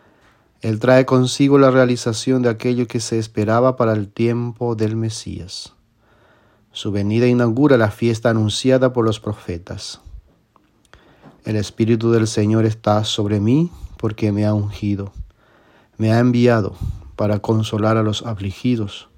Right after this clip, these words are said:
para cambiar su ceniza en corona, su luto en perfume de fiesta, su abatimiento en traje de gala",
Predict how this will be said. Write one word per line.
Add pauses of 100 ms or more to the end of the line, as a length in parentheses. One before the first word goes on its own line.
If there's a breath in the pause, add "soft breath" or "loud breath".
(680 soft breath)
para
cambiar
su
ceniza
en
corona,
su
luto
en
perfume
de
fiesta,
su
abatimiento
en
traje
de
gala",